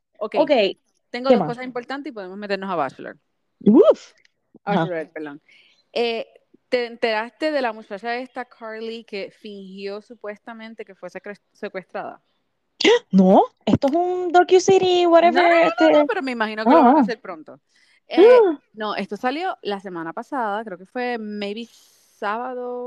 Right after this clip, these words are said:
Speaker 1: o algo así, donde todo el mundo estaba perseguida porque esta muchacha hizo una llamada a la nueve uno uno donde decía que había un toddler en el medio de la calle y ella se paró a
Speaker 2: ¿Qué?
Speaker 1: ayudar.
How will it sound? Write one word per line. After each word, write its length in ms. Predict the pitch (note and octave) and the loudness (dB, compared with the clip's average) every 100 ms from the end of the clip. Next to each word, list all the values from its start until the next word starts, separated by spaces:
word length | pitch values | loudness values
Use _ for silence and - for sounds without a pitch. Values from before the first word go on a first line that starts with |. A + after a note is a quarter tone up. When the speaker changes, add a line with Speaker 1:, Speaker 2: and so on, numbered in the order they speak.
| B3 B3 A#3+ | -12 -14 -14
Speaker 1:
o 60 | |
algo 180 | A3 A3 | -14 -14
así, 280 | A3+ F#3 E3+ _ _ _ _ - | -12 -14 -16 _ _ _ _ -20
donde 540 | F#3+ A3 G#3 G3 F#3+ | -6 -6 -4 -4 -4
todo 100 | F#3+ | -4
el 60 | F3+ | -6
mundo 160 | F3+ G3+ | -6 -8
estaba 220 | G#3+ G#3+ | -6 -6
perseguida 400 | A3 A3 D4+ D#4 | -6 -6 -6 -6
porque 260 | G#3+ G3+ | -8 -10
esta 140 | F#3+ F3+ | -10 -10
muchacha 580 | F#3+ G3+ C#4 D4+ B3 A#3+ | -12 -10 -10 -8 -8 -8
hizo 180 | F3 F3+ | -10 -12
una 140 | E3+ | -12
llamada 400 | E3+ F3 F3+ F#3+ | -12 -10 -8 -6
a 120 | - | -6
la 80 | F#3 | -8
nueve 240 | F3+ E3+ E3 | -10 -12 -12
uno 220 | F#3+ B3+ | -12 -12
uno 340 | C4+ A3 E4+ _ | -14 -16 -20 _
donde 220 | G3+ F#3+ E3+ | -18 -10 -10
decía 280 | D#3 G3+ A#3+ | -8 -6 -6
que 80 | |
había 260 | A3+ E3+ G#3 | -6 -8 -10
un 280 | _ F#3+ A3 _ _ | _ -20 -20 _ _
toddler 560 | - B3 F3+ D#3+ D#3 - | -6 -6 -4 -6 -8 -10
en 120 | - E3+ | -10 -10
el 140 | D#3 | -10
medio 280 | D#3+ D3 D3 | -12 -10 -4
de 80 | G3+ | -2
la 100 | C#4+ | -2
calle 440 | G#3+ D3+ D#3+ D4+ _ _ _ _ _ _ _ _ _ _ _ _ | -6 -6 -8 -12 _ _ _ _ _ _ _ _ _ _ _ _
y 120 | - A#3 | -4 -4
ella 200 | F#3 F#3 | -4 -2
se 140 | A3+ | 4
paró 240 | G#3+ F#3 | 4 4
a 40 | F#3 | 2
Speaker 2:
¿Qué? 80 | G#3+ | 2
Speaker 1:
ayudar. 360 | F#4+ F3 D#3+ | 2 0 -6